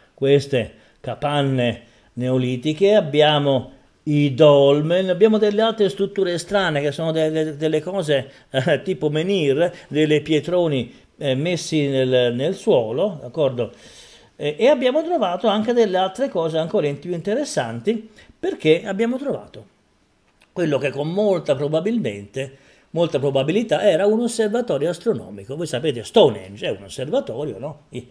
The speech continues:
le pietre sono messe per segnare determinati allineamenti, vedere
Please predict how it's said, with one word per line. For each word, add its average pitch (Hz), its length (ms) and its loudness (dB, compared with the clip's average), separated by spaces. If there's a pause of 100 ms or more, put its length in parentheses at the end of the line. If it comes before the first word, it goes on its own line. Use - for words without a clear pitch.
le 113 200 -12
pietre 131 500 -6 (240)
sono 120 260 -8
messe 135 480 -4 (260)
per 139 260 -2
segnare 135 580 -2
determinati 120 760 -6
allineamenti, 147 760 -6
vedere 123 440 0